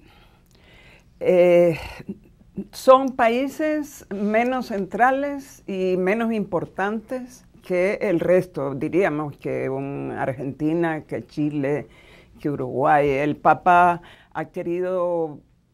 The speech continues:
pues, es, eh, pareciera un deseo de él ir a la periferia. Claro, ni Ecuador, ni Bolivia, ni Paraguay son periferias, ¿verdad? Porque son países también con una cierta importancia. Yo creo que lo que los une más es que son países de mayorías indígenas,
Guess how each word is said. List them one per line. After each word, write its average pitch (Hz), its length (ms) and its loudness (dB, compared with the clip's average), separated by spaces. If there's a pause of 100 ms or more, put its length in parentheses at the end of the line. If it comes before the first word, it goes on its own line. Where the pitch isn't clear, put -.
(400)
pues, 262 360 2
es, 190 440 -2
eh, 196 100 -6
pareciera 180 880 -2
un 190 560 -4
deseo 196 480 -6
de 190 160 -2
él 196 180 -8
ir 185 220 -2
a 208 80 0
la 156 160 -4
periferia. 143 720 -8
Claro, 175 460 -4
ni 156 160 -8
Ecuador, 156 520 -4
ni 202 140 -6
Bolivia, 160 520 -2
ni 170 140 -4
Paraguay 156 500 0
son 151 240 -6
periferias, 151 720 -4
¿verdad? 160 340 0 (720)
Porque 247 280 0
son 220 240 -2
países 180 440 0
también 156 420 -4
con 208 180 -6
una 156 280 -6
cierta 165 380 -8
importancia. 160 840 -4
Yo 233 220 -2
creo 254 380 0
que 202 160 -2
lo 170 260 -2
que 175 140 -4
los 151 260 -6
une 226 220 -2
más 185 320 -2
es 185 260 0
que - 180 -4
son 180 220 -4
países 180 420 0
de 202 100 -4
mayorías 160 500 -4
indígenas, 165 640 -2